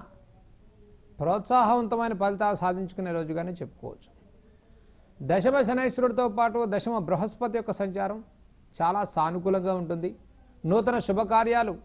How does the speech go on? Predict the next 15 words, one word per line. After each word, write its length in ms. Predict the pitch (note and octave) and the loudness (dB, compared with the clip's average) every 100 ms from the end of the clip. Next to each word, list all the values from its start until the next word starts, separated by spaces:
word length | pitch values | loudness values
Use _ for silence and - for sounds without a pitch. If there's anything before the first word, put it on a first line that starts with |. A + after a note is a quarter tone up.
| - - - - | -20 -20 -20 -4
నిరాటంకంగా 680 | D3+ G3+ A3+ A3+ A3+ A3+ A3+ | 2 4 4 2 0 0 0
పూర్తి 300 | - G3+ G#3+ | 0 0 0
చేసుకునే 400 | G3 G3+ G3+ F#3+ | -2 -2 -2 -2
రోజుగా 300 | F#3 E3 F3 | 0 -2 -4
చెప్పుకోవచ్చు. 600 | E3+ C#3+ F3 E3+ D#3 F#3 - _ - - - - - - | -4 -8 -4 -4 -6 -12 -14 _ -20 -20 -20 -20 -20 -6
నేటి 200 | F3+ A3 | 0 4
రోజు 300 | B3 C#4+ A#3+ G#3 G#3 - - - - - - - - | 4 4 4 0 -2 -10 -20 -20 -20 -20 -20 -20 -2
షష్టమ 460 | G3+ G3 C4+ C#4+ | 2 4 6 6
శుక్రచంద్రుల 580 | C4 A#3+ C4 A#3 A#3+ A#3+ | 6 4 4 4 2 2
యొక్క 200 | A#3 A3 | 0 0
సంచారం 460 | F#3+ F#3 G#3+ G#3 F#3+ | 0 0 2 2 0
వల్ల 160 | G3 G#3 A#3+ - - - | 2 2 2 -4 -20 -4
కొద్దిపాటి 640 | F#3 F#3 G#3+ A#3 B3 A3+ F#3 - - | 0 0 0 2 0 0 -6 -8 -2
ఆలస్యం, 580 | D3+ G3 A3+ A3 A#3 A3+ E3+ | 2 2 0 0 -2 0 2
జాగరూకత, 560 | E3+ F#3+ G#3 G#3 F#3+ | 2 2 0 -2 -4